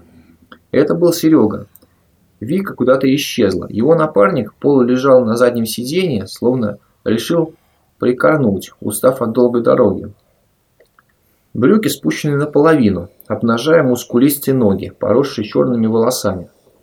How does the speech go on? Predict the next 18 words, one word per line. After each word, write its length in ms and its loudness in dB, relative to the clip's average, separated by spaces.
И 100 -12
почему-то 580 0
эти 300 -2
чёрные 440 0
волоски 500 2
вызвали 460 0
у 140 -2
Дениса 420 -2
странное, 560 -2
граничащее 640 -2
с 60 -4
безумием 520 -2
веселье. 640 -2
Взгляд 440 0
Дениса 480 0
остановился 580 -2
на 60 0
его 420 0